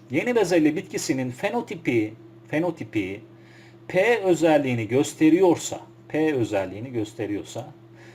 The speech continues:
e, R baskın özelliktir. Şimdi burada çaprazlama yaparsak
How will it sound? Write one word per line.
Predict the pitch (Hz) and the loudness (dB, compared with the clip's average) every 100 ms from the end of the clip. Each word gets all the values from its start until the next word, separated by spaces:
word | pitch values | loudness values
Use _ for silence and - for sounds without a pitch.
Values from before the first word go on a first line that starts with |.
| - - - | -20 -20 -6
e, | 113 110 110 107 107 104 107 113 - - - - 110 143 | -2 0 0 0 -2 -2 -4 -6 -14 -20 -18 -10 0 4
R | 202 226 | 4 4
baskın | 185 185 - 208 | 6 6 4 -4
özelliktir. | 180 127 110 - 90 | -2 0 0 -2 -10
Şimdi | - 226 220 131 - - - - - - - - - - - | -12 -8 -4 -4 -6 -20 -20 -20 -20 -20 -20 -20 -20 -20 -8
burada | 139 190 233 | -4 -2 0
çaprazlama | 196 190 220 214 208 220 | 2 0 0 -4 -6 -4
yaparsak | 202 190 240 240 - | -2 2 2 2 -4